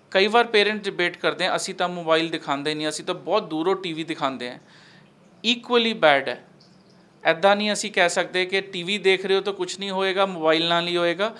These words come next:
ਤਾਂ ਹੀ ਅਸੀਂ ਇੱਕ broad term use ਕਰਦੇ ਹਾਂ, screen time। Screen time is not allowed till two years of age। ਇਹ ਤਾਂ written guidelines ਹੈ।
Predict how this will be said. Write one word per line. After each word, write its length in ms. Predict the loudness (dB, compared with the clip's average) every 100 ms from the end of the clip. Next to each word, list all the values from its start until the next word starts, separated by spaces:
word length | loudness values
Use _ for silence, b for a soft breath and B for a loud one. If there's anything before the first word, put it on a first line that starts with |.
| B B -20 -4 4
ਤਾਂ 100 | 4
ਹੀ 140 | 4
ਅਸੀਂ 240 | 0 -2
ਇੱਕ 200 | -4 -6
broad 420 | -6 -2 4 4 4
term 220 | 0 0
use 200 | -6 -4
ਕਰਦੇ 260 | -4 -2 -4
ਹਾਂ, 80 |
screen 460 | -4 -6 -4 -2 0
time। 360 | 0 0 -2 -12 B B B -12
Screen 460 | -10 -6 -2 -2 0
time 360 | 0 0 -2 -6 -6
is 160 | -6 -8 -6
not 360 | -2 0 -2 -6 -4
allowed 480 | 0 2 2 0 -4 -14 _ b b b b b _ _ 2
till 260 | 4 4 -2
two 460 | -10 _ -8 -4 0
years 180 | 0 2 -2
of 140 | 0
age। 260 | -6 -6 -6
ਇਹ 80 | -4
ਤਾਂ 140 | 0 0
written 340 | 0 -2 0
guidelines 520 | 2 2 2 -4 -4
ਹੈ। 100 | -10